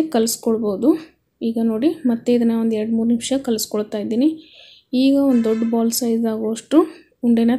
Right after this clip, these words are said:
ತಗೊಳ್ತಾ ಇದ್ದೀನಿ. ಇದನ್ನು ನಾವು ಚಪಾತಿ ಎಲ್ಲ ಯಾವ ರೀತಿ ಲಟ್ಟಿಸ್ಕೊತೀವೋ ಆ ರೀತಿಯಾಗಿ ಲಟ್ಟಿಸ್ಕೊಳ್ಬೇಕಾಗುತ್ತೆ. ಮತ್ತು ಉಳಿದಿರೋ ಹಿಟ್ಟನ್ನ ಮುಚ್ಚಿ ಇಟ್ಕೊಳ್ಳಿ. ಇದಕ್ಕೇನು ಒಣ ಹಿಟ್ಟು ಅಥವಾ ಎಣ್ಣೆ ಹಚ್ಚಿ ಲಟ್ಟಿಸ್ಕೊಳ್ಳೋ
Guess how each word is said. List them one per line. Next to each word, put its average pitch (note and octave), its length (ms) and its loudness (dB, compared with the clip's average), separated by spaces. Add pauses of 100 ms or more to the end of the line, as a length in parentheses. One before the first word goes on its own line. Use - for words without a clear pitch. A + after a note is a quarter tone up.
ತಗೊಳ್ತಾ G#3+ 480 -6
ಇದ್ದೀನಿ. A3 260 0 (920)
ಇದನ್ನು B3 340 2
ನಾವು C4+ 240 2
ಚಪಾತಿ A#3 440 -2
ಎಲ್ಲ A#3+ 200 0
ಯಾವ A3 220 -2
ರೀತಿ A#3 260 -2
ಲಟ್ಟಿಸ್ಕೊತೀವೋ A#3 800 -2 (320)
ಆ - 20 -4 (100)
ರೀತಿಯಾಗಿ A3+ 460 -4
ಲಟ್ಟಿಸ್ಕೊಳ್ಬೇಕಾಗುತ್ತೆ. A3+ 920 -4 (760)
ಮತ್ತು C4+ 300 0
ಉಳಿದಿರೋ A#3+ 400 2
ಹಿಟ್ಟನ್ನ A#3 400 0 (320)
ಮುಚ್ಚಿ B3 260 0 (100)
ಇಟ್ಕೊಳ್ಳಿ. A#3 380 -2 (1500)
ಇದಕ್ಕೇನು C#4 480 2 (320)
ಒಣ A3+ 60 -2 (160)
ಹಿಟ್ಟು A3+ 380 -2
ಅಥವಾ A3+ 240 -6 (160)
ಎಣ್ಣೆ A3+ 200 2 (100)
ಹಚ್ಚಿ A#3 320 -4
ಲಟ್ಟಿಸ್ಕೊಳ್ಳೋ A3 460 -4